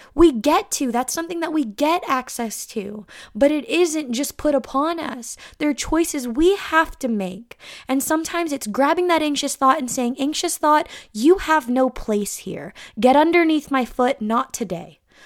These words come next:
Not today. And you know what the best way you can combat that is? Like, it is a fight. I believe that there is a constant fight that is going on,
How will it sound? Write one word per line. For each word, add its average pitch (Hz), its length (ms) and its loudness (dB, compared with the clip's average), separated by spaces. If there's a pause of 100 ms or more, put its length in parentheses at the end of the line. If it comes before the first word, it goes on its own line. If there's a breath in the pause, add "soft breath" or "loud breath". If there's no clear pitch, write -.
(140 soft breath)
Not 254 340 0
today. 190 440 -6 (220 loud breath)
And 247 120 0
you 269 60 4
know 277 60 4
what 302 120 0
the 277 80 -2
best 233 580 0
way 226 240 0
you 233 220 0
can 202 280 -6 (100)
combat 226 600 -4
that 247 220 0
is? 262 340 -4 (260 loud breath)
Like, 226 220 -2
it 302 120 0
is 311 140 2
a 185 80 -12
fight. 190 440 -6
I 247 160 4
believe 226 340 0
that 185 240 -4
there 277 120 4
is 220 100 -2
a 190 60 -6
constant 233 640 -4 (540)
fight 285 340 0
that 220 120 2
is 208 140 -4
going 262 300 0
on, 262 280 -2